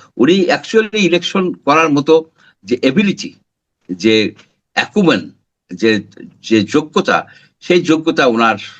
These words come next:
নাই। এটা মানে মানতেই হবে।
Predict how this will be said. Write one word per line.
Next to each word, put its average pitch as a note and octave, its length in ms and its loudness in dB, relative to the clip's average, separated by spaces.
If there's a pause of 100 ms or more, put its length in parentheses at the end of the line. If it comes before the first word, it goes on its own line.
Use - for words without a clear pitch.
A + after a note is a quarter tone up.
(440)
নাই। F#2+ 280 -2 (460)
এটা F#2 480 0 (160)
মানে F2 280 0 (440)
মানতেই A2+ 380 0
হবে। - 280 -10